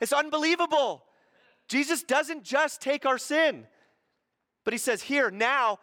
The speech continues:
my perfect obedience I give to you." So when the Father looks at you, does he see your mess ups and your sin? No, he sees the perfect obedience of Jesus over you.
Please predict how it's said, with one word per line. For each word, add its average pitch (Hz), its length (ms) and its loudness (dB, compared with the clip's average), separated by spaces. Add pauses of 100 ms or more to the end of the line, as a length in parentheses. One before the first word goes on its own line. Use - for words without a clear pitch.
(160)
my 240 320 0
perfect 285 480 -6
obedience 214 500 -2
I 180 60 0
give 185 220 -2
to - 120 -12
you." 135 140 -6 (180)
So - 160 -8
when 180 140 -4
the 165 60 -4
Father 214 500 0
looks 190 260 -6
at 233 120 0
you, 262 320 -10 (680)
does 190 160 0
he 233 140 -6
see 220 540 -6 (200)
your 202 560 0 (160)
mess 170 340 -2
ups 233 280 -2
and 139 140 -10
your 202 400 0 (180)
sin? 220 520 -4 (220)
No, 165 440 0
he - 160 -18
sees 190 640 -8 (300)
the 139 60 -10
perfect 226 600 -2
obedience 185 480 -6
of 143 80 -14
Jesus 151 460 -8
over 165 280 -2
you. 104 260 -12